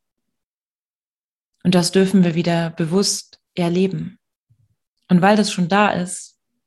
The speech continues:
braucht es von uns die Offenheit, vielleicht auch die Begeisterung, die Bereitschaft und den Mut, das wieder wahrzunehmen.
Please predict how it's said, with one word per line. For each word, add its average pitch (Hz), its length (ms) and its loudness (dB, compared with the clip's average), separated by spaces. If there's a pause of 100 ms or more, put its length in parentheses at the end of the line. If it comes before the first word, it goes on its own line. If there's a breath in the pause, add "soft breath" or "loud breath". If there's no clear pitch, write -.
(240)
braucht 185 260 0
es 175 120 -4
von 180 200 -2
uns 190 500 2
die 185 140 -2
Offenheit, 165 840 -4 (580)
vielleicht 175 240 0
auch 165 80 0
die 180 100 -2
Begeisterung, 175 1120 -2 (420)
die - 260 -8
Bereitschaft 190 600 0
und 185 140 -2
den 185 160 2
Mut, 185 560 0 (800)
das 190 200 -8
wieder 202 240 -2
wahrzunehmen. 208 680 -6